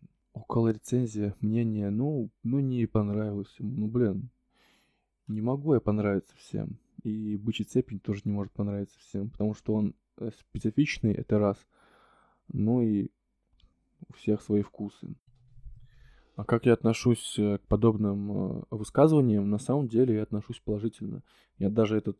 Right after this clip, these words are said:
э, к-, этот комментарий лайкнул, потому что это классно. А то у нас в отзывах слишком много всего позитивного. Я такой, блин, надо как-то разбавить, иначе нет какой-то,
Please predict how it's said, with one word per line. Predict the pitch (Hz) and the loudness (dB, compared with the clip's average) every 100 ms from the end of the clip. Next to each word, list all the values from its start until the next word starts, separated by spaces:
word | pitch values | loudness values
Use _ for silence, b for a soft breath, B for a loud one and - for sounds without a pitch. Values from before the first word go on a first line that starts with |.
| - | -6
э, | 101 98 95 98 101 101 _ | -4 -2 -2 -2 -2 -6 _
к-, | 107 | -4
этот | 101 - | -4 -4
комментарий | - 104 - 110 | -2 0 2 2
лайкнул, | 101 101 101 - - 120 120 | 2 2 0 -2 -10 -10 -12
потому | - - 107 | -10 -8 -8
что | - - | -10 -6
это | 95 101 | -4 -4
классно. | - 107 123 110 - 95 b b b | 2 8 10 10 4 -10 b b b
А | - | 0
то | 110 | 4
у | 113 | 4
нас | 110 - | 4 0
в | 104 120 | 4 6
отзывах | 127 113 101 | 8 6 4
слишком | - 113 - 110 | 4 0 2 2
много | 113 123 117 | 6 8 8
всего | 110 - 113 113 110 107 | 4 6 6 8 8 8
позитивного. | - 113 113 - 139 120 113 104 | 6 4 4 6 8 8 4 2
Я | 104 | 0
такой, | 104 107 | 0 -2
блин, | 101 110 104 - b b _ - | 0 0 0 -4 b b _ -4
надо | 104 117 | -2 -2
как-то | - - - 110 - | -6 -10 -8 -6 -6
разбавить, | 104 101 104 113 98 - | -4 -2 4 4 4 0
иначе | 104 101 - 95 - - | -2 -2 -4 -6 -6 -8
нет | - 107 104 - | -4 -2 -2 -4
какой-то, | - 101 - - 87 | -10 -8 -8 -10 -12